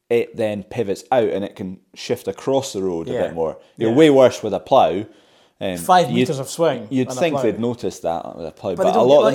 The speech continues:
Speaker 2: that, yeah.
Speaker 1: don't understand that.
Speaker 2: Again, coming over a bridge in Crieff there, you've got to take up the entire bridge. It's like, you can drive across it fine, the,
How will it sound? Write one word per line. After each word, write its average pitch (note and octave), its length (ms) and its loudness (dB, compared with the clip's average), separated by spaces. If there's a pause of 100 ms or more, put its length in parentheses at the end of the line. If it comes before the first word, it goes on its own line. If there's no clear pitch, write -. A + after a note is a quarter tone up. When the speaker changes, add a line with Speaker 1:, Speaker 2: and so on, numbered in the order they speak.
Speaker 2:
that, - 60 -2
yeah. C3 60 4
Speaker 1:
don't B2+ 120 2
understand A2+ 560 -4
that. D3 280 -2
Speaker 2:
Again, F#3+ 300 -4
coming A3+ 240 -6
over G3 180 -2
a D3+ 60 -2
bridge F3 380 -6
in C3 120 -12
Crieff B2+ 300 -14
there, A#2+ 300 -10 (280)
you've D3 140 -10
got D#3 380 -4
to C#3 460 -6 (220)
take E3+ 220 -6
up - 80 -8
the D3 60 -8
entire D#3 420 -6
bridge. C3 360 -6
It's C#3 120 -18 (100)
like, - 140 -4
you G#3 100 -10
can A#3 100 -8
drive F4 200 -6
across E3+ 320 -4
it F#2+ 100 -10
fine, A2 260 -14
the, B2 140 -10